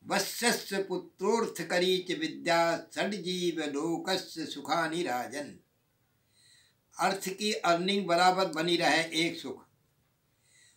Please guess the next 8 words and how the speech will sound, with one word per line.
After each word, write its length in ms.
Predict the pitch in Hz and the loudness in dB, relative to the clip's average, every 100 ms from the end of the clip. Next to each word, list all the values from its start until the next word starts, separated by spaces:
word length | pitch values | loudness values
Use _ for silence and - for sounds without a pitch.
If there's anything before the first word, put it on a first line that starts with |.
| _ 165 | _ -2
और 200 | 196 - | 0 0
शरीर 560 | - 156 175 226 240 | -2 -2 2 4 4
निरोग 520 | 190 160 175 233 202 | 4 4 6 6 6
रहे, 340 | 175 131 147 135 - _ _ _ _ _ _ _ _ _ _ _ _ _ _ _ _ _ _ _ - | 4 4 4 4 -2 _ _ _ _ _ _ _ _ _ _ _ _ _ _ _ _ _ _ _ -4
ये 180 | - 131 | 0 2
दूसरा 400 | 151 143 147 135 | 0 -2 -2 -4
सुख, 280 | 139 135 - _ _ _ _ _ _ _ _ _ _ _ _ _ _ _ _ _ _ _ - | -4 -8 -10 _ _ _ _ _ _ _ _ _ _ _ _ _ _ _ _ _ _ _ 2
और 500 | 156 196 208 - | 8 8 8 0